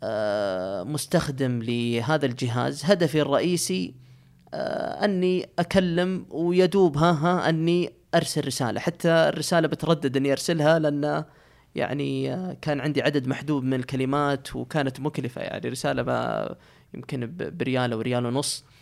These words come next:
آه، النقلة النوعية من، آه، جوال نوكيا إلى جوال أبل، آه، جهاز يعني، آم، آه،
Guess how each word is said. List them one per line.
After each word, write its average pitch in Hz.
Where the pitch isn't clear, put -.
آه، 120
النقلة 180
النوعية 143
من، 135
آه، 90
جوال 147
نوكيا 147
إلى 131
جوال 135
أبل، 98
آه، 82
جهاز 135
يعني، 110
آم، 107
آه، 50